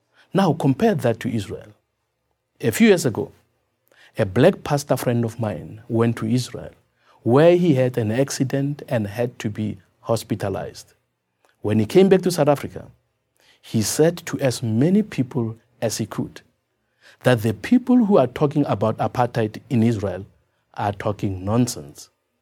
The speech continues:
When I was in that hospital in Israel, he tells people, on my right was sleeping a Jew, and on my left was a Palestinian Muslim.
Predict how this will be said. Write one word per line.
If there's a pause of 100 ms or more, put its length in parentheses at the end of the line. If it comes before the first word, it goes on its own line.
(480)
When
I
was
in
that
hospital
in
Israel,
he
tells
people, (1120)
on
my
right (360)
was
sleeping
a
Jew, (680)
and
on
my
left (320)
was
a
Palestinian
Muslim.